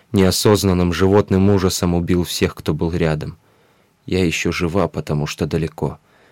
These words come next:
Но и здесь меня убивают волны его страха. Это больше, чем мы могли принять. Забери его. Забери их всех.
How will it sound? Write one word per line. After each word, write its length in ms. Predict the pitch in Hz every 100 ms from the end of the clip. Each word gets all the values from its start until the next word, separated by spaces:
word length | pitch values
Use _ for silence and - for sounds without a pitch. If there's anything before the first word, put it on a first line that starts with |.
| _ _ -
Но 80 |
и 60 | 82
здесь 360 | 80 78 92 -
меня 220 | 82 85
убивают 520 | 82 87 90 82 80
волны 320 | 90 82 82
его 200 | 80 78
страха. 640 | 78 - 76 78 - - - _ _ _ _ _
Это 260 | 98 - 95
больше, 480 | 82 98 87 - 85
чем 260 | - 87
мы 100 | 87
могли 320 | 82 85 85
принять. 560 | 78 82 80 80 - - _ _ - - _ _
Забери 500 | 85 98 85 90 92
его. 360 | 87 78 73 - _ _ _ _ _
Забери 520 | 85 95 104 107 104
их 80 | 98
всех. 560 | - - 104 85 -